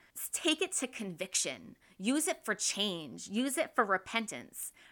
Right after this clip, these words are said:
right? Show your kids that there's room for forgiveness and change. The enemy wants you sitting in that mom guilt. I remember this time a couple years ago before church, and I just, I lost my cool about something. I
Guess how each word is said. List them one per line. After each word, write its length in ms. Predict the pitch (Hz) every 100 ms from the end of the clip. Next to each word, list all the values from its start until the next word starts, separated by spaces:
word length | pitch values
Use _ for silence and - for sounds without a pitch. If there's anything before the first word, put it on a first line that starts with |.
| -
right? 320 | 220 277 277
Show 160 | -
your 180 | 311 403
kids 260 | 415 285 262
that 120 | 254
there's 300 | 226 180 156
room 200 | 202 226
for 120 | 226
forgiveness 600 | 208 214 185 190 185 185 -
and 160 | 180
change. 800 | - - 180 147 117 - - - _ _
The 140 | - -
enemy 320 | 302 370 294
wants 460 | 165 160 233 -
you 80 | 185
sitting 280 | 175 170 165
in 120 | -
that 160 | 170 -
mom 240 | 170 165
guilt. 360 | 170 160 151 - - - - - -
I 80 | -
remember 420 | 285 269 196 185
this 220 | 175 170
time 540 | - - 165 165 170 170
a 80 | 214
couple 260 | - 220
years 280 | 208 175 165
ago 460 | 175 160 156 165 175 - - - - - -
before 360 | - - 220
church, 540 | 220 - 190 131 - -
and 80 | 202
I 120 | - 214
just, 280 | 214 202 -
I 80 | 180
lost 520 | 175 180 196 - -
my 100 | 165
cool 400 | - - 175 170
about 300 | - 147 -
something. 560 | - 170 170 92 -
I 60 | 240